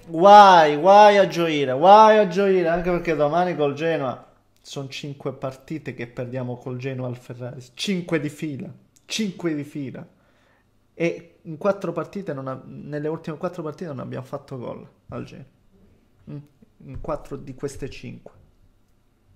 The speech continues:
Quindi, guai a gioire, guai.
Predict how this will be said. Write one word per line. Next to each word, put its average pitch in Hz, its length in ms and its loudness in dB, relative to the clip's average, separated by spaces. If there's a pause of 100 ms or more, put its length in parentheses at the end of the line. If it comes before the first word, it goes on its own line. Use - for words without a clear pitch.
(360)
Quindi, 131 400 -12
guai 135 580 0
a 123 80 -10
gioire, 123 380 -16
guai. 143 580 0